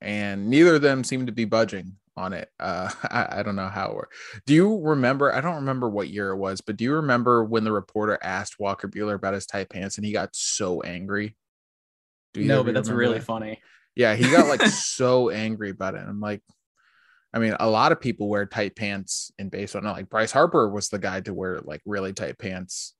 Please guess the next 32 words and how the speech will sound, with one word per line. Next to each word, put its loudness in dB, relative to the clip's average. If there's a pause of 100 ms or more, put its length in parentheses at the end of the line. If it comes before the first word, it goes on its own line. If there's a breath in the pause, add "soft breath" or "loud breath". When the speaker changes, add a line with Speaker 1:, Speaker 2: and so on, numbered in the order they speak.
(120)
Speaker 1:
you -12
know, -6
before -6
Walker -6
Buehler -6
and, -8 (460 loud breath)
and -8
now 0
Robbie 0
Ray. -2
But, -6
like, -8 (260)
<laughs> -
I 2
don't -2
underst-, -10
I 6
don't 0
know. -4
Whatever. 4 (480 loud breath)
Walker 6
Buehler, 2 (160)
number -4
five -2
on -4
our -6
list. -8 (240 loud breath)
Moving 6
on 6
to 0
number 2
four, 0